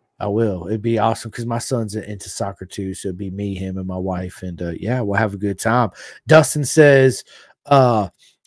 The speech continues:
"Love you, Peter, and, and what's up, Miguel? Miss you too, and I will get in touch with you, bud. Great podcast." Thank you so much, uh, Dustin.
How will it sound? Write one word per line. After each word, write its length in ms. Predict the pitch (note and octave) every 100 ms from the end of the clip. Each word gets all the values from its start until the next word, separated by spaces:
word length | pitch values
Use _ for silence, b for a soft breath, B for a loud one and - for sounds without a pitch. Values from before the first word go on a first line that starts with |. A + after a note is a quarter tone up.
| -
"Love 280 | B2+ D3 D3+
you, 160 | D3 D3
Peter, 380 | E3 D3+ D3+ D3+
and, 100 | B2
and 380 | B2+ B2+ B2
what's 240 | A#2+ C3+ -
up, 120 | C#3
Miguel? 400 | C3 A#2+ C3 B2+
Miss 260 | B2+ B2+ C#3
you 80 |
too, 360 | B2+ C3 B2+ B2
and 80 | A2+
I 60 |
will 120 | A#2+ A2
get 160 | B2
in 80 | G#2+
touch 260 | - A2+ A#2+
with 180 | G#2
you, 160 | A2+ A2
bud. 380 | G#2+ G#2+ G#2 G2+
Great 260 | G2+ G2+
podcast." 560 | - F#2 F2+ F#2+ F2 - b b b -
Thank 200 | C#3 -
you 60 | B2
so 220 | - A#2+
much, 480 | A#2 F#2+ - - -
uh, 260 | G#2+ F#2+ F2+ -
Dustin. 520 | G#2+ G2+ A2 G#2